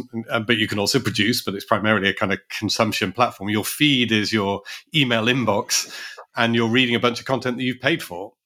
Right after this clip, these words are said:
Um, and so I, and for the older, uh, reader, or the older user, that at the moment at least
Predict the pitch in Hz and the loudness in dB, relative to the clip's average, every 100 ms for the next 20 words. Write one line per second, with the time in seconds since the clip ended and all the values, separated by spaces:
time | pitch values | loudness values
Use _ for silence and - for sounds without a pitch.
0 | - 117 104 104 107 101 - - _ - | -2 0 2 0 -2 -6 -12 -20 _ -8
1 | 113 104 123 120 135 120 110 104 110 113 | -6 0 4 4 4 2 -2 -2 2 4
2 | 147 147 110 104 104 - - 151 107 101 | 6 4 4 2 0 -6 -8 -4 -2 -4
3 | 104 - 117 110 117 107 110 151 - 110 | -8 -10 0 4 4 4 2 0 -6 -4
4 | 101 120 113 95 107 98 101 113 117 123 | 0 2 2 2 2 0 0 2 2 -2
5 | 110 107 147 120 95 104 98 101 - - | -4 0 2 2 -2 -6 -4 0 -2 -4